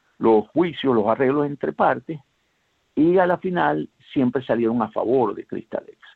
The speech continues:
Cristalex no sabía cómo cobrar esa deuda, y bueno, la sede de dueña de P-, de P D V S A está en, en Delaware, ¿verdad?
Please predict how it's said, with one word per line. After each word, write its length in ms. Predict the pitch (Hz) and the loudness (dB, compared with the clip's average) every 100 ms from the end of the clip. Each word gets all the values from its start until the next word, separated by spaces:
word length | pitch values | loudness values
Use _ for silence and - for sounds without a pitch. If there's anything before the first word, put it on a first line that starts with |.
| _ | _
Cristalex 480 | 113 110 104 104 120 | -4 0 0 4 4
no 160 | 131 | 2
sabía 320 | 127 120 131 127 | 2 2 2 0
cómo 240 | 131 143 | -2 -2
cobrar 240 | 147 147 | 0 0
esa 160 | 160 208 | 2 4
deuda, 340 | 214 175 175 - _ _ _ _ | 4 4 0 -6 _ _ _ _
y 340 | - 160 170 185 | 2 4 4 2
bueno, 400 | 151 147 175 - - | -2 -2 -4 -8 -4
la 300 | 120 110 - | 0 0 0
sede 360 | - 107 117 | 0 2 2
de 80 | 135 | 2
dueña 560 | 143 143 147 139 143 151 | 2 2 2 2 0 0
de 160 | 151 | -2
P-, 300 | - 151 - - | 0 0 0 0
de 140 | 139 | 0
P 120 | 151 | 2
D 100 | 156 | 2
V 100 | 143 | 2
S 120 | 135 | 0
A 40 | 131 | -4
está 220 | - 101 | -4 -4
en, 120 | 104 - | -4 -6
en 320 | 113 113 113 | -4 -2 0
Delaware, 400 | 175 180 - - _ _ _ _ _ | 4 4 2 -6 _ _ _ _ _
¿verdad? 340 | 147 - - | -8 -8 -10